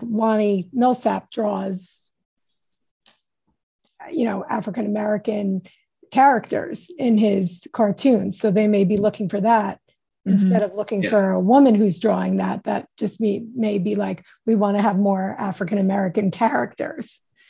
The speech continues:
Speaker 1: 'Cause I know that was a criticism for a long time that,
Speaker 3: Yeah.
Speaker 1: that there, there weren't even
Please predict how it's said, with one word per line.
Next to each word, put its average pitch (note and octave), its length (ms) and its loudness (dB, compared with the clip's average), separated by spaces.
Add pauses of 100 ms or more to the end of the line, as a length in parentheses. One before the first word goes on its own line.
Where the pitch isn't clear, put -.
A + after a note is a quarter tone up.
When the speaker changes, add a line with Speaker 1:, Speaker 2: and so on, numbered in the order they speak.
(200)
Speaker 1:
'Cause A3 140 0
I A3+ 80 6
know A#3+ 140 6
that A3 180 4
was F#3 140 -2
a - 20 -6
criticism G3 640 -2
for G3 140 -2
a F#3 60 -2
long G3 280 0
time G3+ 400 -2
that, G3+ 140 -10 (220)
Speaker 3:
Yeah. A3 280 2
Speaker 1:
that - 180 -4
there, G#3 260 -6
there A3+ 280 0
weren't A3+ 320 4
even F#3+ 460 0